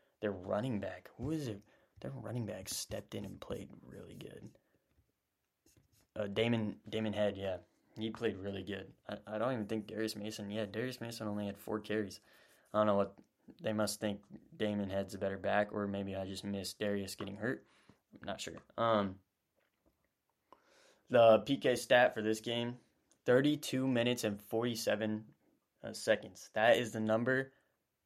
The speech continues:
of how long Southeast Polk had the ball on offense this game. Like, more than half the game. Easy. They, how much? Thirty-two, uh, forty-seven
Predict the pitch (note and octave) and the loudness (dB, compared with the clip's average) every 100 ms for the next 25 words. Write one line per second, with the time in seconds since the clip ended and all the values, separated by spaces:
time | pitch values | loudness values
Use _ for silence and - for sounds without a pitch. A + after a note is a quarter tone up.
0 | _ - A2 - - A#2 B2+ B2 A#2 A2 | _ -8 -6 -4 6 8 8 6 6 6
1 | G2 F#2+ - G#2+ G#2+ G2+ G#2+ G2+ A2 G2+ | 2 -8 0 0 2 -4 -4 -2 -4 -2
2 | G2+ G2+ G2 G2 G#2 - - - - - | 2 2 2 -2 -6 -12 -10 -12 -12 -18
3 | - - - - _ _ _ _ _ _ | -16 -16 -18 -20 _ _ _ _ _ _
4 | _ _ _ _ _ _ _ _ - - | _ _ _ _ _ _ _ _ -20 -4
5 | G#2+ G2+ G2+ - - - G#2+ A2 A#2+ B2 | -4 -4 -8 -18 -14 -10 -2 4 8 8
6 | A2 G2+ G2+ - G2 G2+ E2+ - G#2+ G#2+ | 6 2 0 -2 -10 -12 -14 -8 -2 -2
7 | G2+ F#2+ F#2+ G#2 G2+ - _ _ _ _ | -4 -8 -8 -8 -8 -16 _ _ _ _
8 | _ - - - A#2+ A#2 G2+ - - C3 | _ -18 -18 0 4 6 4 -2 4 6
9 | C3 B2 C3 B2+ B2 - _ - _ _ | 6 2 2 2 -2 -10 _ -20 _ _
10 | _ _ A2 G#2+ G#2 G2+ - B2 B2 A2 | _ _ 4 6 6 2 -2 0 0 2
11 | B2+ C3 D#3 | 6 6 6